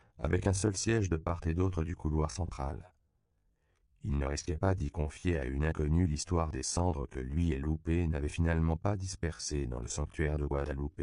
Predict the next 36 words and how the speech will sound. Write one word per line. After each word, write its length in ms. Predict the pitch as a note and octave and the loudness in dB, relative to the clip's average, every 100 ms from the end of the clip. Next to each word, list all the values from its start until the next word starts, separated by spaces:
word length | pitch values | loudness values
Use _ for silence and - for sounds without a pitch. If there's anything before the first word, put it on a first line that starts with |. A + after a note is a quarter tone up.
| C#2 | -4
à 60 | B1+ | -4
Mexico. 580 | B1+ - - - D#2+ - - _ _ _ _ _ _ _ _ _ _ _ _ _ _ _ _ _ | -6 -10 -14 -16 -18 -18 -20 _ _ _ _ _ _ _ _ _ _ _ _ _ _ _ _ _
Mais 140 | F#2 F#2+ | 4 6
avant 160 | C3 | 4
que 120 | C3+ | 4
l'appareil 440 | D#2+ D#2+ E2 A2 G2+ | 4 4 4 4 4
ne 160 | D2+ | 4
quitte 220 | D2+ F2+ - | 2 -2 -2
son 320 | - D#2 D#2+ | 0 2 4
aire 200 | F#2 E2+ | 4 2
de 100 | C#2+ | -4
stationnement, 760 | - C#2+ - C2+ C2+ D#2+ G#2 G2 - - _ _ _ - | -6 -6 -6 -4 0 0 0 -6 -20 -20 _ _ _ -4
il 160 | - | -2
sentit 260 | - A2+ C3+ | 0 0 0
son 160 | - G2 | 0 0
portable 460 | G#2 G#2+ G2+ E2 | 0 0 0 2
vibrer 440 | D#2+ F2 D#2+ D#2+ D2+ | 2 2 2 0 0
de 80 | |
nouveau. 400 | C2+ C2 C#2+ C2+ - _ _ _ _ _ _ _ _ _ _ _ - | -2 -6 -6 -8 -10 _ _ _ _ _ _ _ _ _ _ _ -2
Le 100 | D2 | 0
texto 340 | E2+ - F#2+ | 0 2 2
de 120 | F#2+ | 2
Clark 320 | E2 G2+ G2+ | 0 0 -2
semblait 400 | - D2+ D#2 E2 | -2 0 0 0
avoir 240 | D#2 D2+ D2+ | 0 0 0
été 260 | D2+ D2+ | 0 0
écrit 280 | D2+ - G2 | 0 -2 -4
de 80 | E2+ | -2
façon 320 | D#2 D2+ D#2+ | -4 -2 -2
plus 160 | D#2 C2 | -2 -6
précipitée, 640 | - D#2+ D#2 - D2+ D#2 | -4 -4 -4 -6 -4 -4
plus 220 | - D2+ D#2 | -2 -2 0
exaltée 500 | D#2 F2 D#2 D2 C2 | 2 2 0 -4 -6
que 100 | A#1 | -8
le 120 | A1 | -8
précédent. 580 | - C2+ C#2+ B1+ A1 | -8 -8 -6 -6 -8